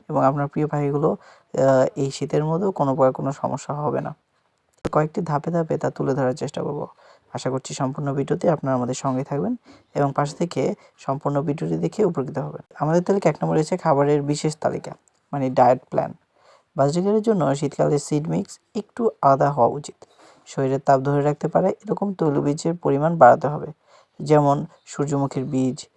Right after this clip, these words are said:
ক্যানারি, কুসুম ফুলের বীজ, সেটার সাথে তিসি, এই ধরনের, আহ, সিডগুলা ওদের বাড়িয়ে দিতে হবে। এবং, আহ, যেই ধরনের সিডে তৈল, আহ, তে-, তেলের মাত্রা বেশি আছে, মানে, আহ, তৈলাক্ত বীজ,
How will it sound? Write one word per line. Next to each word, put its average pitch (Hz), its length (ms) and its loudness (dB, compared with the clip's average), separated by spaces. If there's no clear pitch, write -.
ক্যানারি, 135 540 2
কুসুম 151 280 -2
ফুলের 143 280 0
বীজ, - 480 -6
সেটার 156 300 -6
সাথে 143 360 -4
তিসি, 135 600 -4
এই 156 180 0
ধরনের, 160 460 2
আহ, 135 600 4
সিডগুলা 147 640 4
ওদের 139 220 2
বাড়িয়ে 131 260 6
দিতে 139 180 -2
হবে। 175 280 2
এবং, 135 340 0
আহ, 131 320 4
যেই 143 200 2
ধরনের 143 260 4
সিডে 143 400 2
তৈল, 143 240 4
আহ, 143 460 2
তে-, 139 400 2
তেলের 147 260 2
মাত্রা 143 280 2
বেশি 143 260 -2
আছে, 185 300 -2
মানে, 147 200 0
আহ, 135 340 -2
তৈলাক্ত 139 460 0
বীজ, 156 280 -2